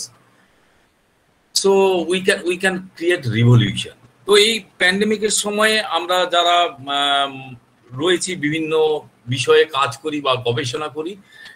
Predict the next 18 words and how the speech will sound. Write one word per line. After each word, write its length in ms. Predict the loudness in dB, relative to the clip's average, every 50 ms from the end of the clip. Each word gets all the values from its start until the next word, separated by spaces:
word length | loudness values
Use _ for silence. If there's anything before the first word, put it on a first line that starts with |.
| -2 0
সেখান 420 | 0 0 0 0 0 0 0 2
থেকে 280 | 0 0 2 4 4 4
বেরোনোর 580 | 4 4 2 4 4 4 2 2 0 0 2
আমি 200 | 2 2 2 0
একটা 260 | 0 0 0 -2 -4 -4 -4 _ _ _
পথ 280 | -4 -2 -2 -2 -4 -6
চেষ্টা 360 | -6 -4 -4 -2 -2 -2 -4
করেছি 400 | -4 -2 -2 -2 -2 -2 -4 -6
যে 160 | -6 -4 -4 -2
যেখানে 400 | -2 -4 -4 -2 -4 -2 0 0
আমি 180 | 0 -2 -4
কিছুটা 340 | -8 -10 -12 -10 -4 -4 -2
মানুষের 460 | 0 0 2 2 2 2 2 0 0
কাছে 220 | 0 0 -2 -2 -4
পৌঁছানো 460 | -6 -6 -6 -6 -4 -4 -4 -4 -2
যেতে 240 | -4 -4 -6 -6 -12
পারে 200 | -12 -12 -16 -16
কিনা। 300 | _ _ -20 _ _